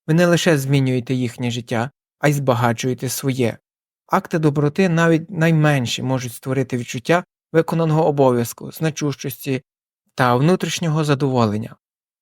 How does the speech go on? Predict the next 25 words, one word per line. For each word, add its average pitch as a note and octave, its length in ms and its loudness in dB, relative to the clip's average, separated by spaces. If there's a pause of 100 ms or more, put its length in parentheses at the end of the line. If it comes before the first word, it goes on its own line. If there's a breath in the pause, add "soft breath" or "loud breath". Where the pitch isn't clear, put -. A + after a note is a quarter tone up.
(140)
Займатися D#3 580 2
благодійністю — C#3+ 880 -2 (180)
це - 120 -6
не F#3 80 4
обов'язково E3+ 520 2
означає C#3 480 0
жертвувати C3+ 560 0
великі C#3+ 420 0
суми C3 340 -2
грошей A#2+ 460 -2
чи C3 160 -4
час. G#2 380 -8 (360)
Це - 120 -4
може E3+ 240 4
бути D#3 280 0
просто F#3 340 -2
допомога C#3+ 560 0
нужденним, B2+ 540 -2 (300)
волонтерська C#3+ 600 0
діяльність B2 680 -2 (600)
або D3+ 220 4
навіть D3 320 2
словесна C3 520 0
підтримка B2 460 -6
тих, - 420 -4